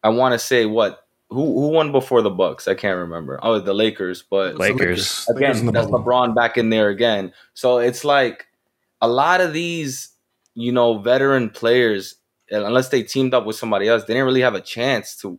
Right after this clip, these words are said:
Speaker 1: to even win
Speaker 3: Yeah.
Speaker 1: a championship. Like,
Speaker 3: And then that's,
Speaker 1: it's,
Speaker 3: uh,
Speaker 1: it's
Speaker 3: and
Speaker 1: crazy
Speaker 3: that
Speaker 1: to think, like,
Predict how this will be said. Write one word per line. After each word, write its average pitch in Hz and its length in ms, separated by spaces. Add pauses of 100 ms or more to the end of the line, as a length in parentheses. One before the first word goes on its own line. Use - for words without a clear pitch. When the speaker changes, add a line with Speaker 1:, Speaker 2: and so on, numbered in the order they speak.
Speaker 1:
to 107 120
even 123 200
win 92 40
Speaker 3:
Yeah. 92 180
Speaker 1:
a 87 40
championship. 98 800 (520)
Like, 110 140
Speaker 3:
And 135 100
then 139 160 (100)
that's, 123 140
Speaker 1:
it's, - 20
Speaker 3:
uh, 120 260
Speaker 1:
it's 127 80
Speaker 3:
and 107 120
Speaker 1:
crazy 127 220
Speaker 3:
that - 0
Speaker 1:
to - 100
think, 135 260
like, 98 280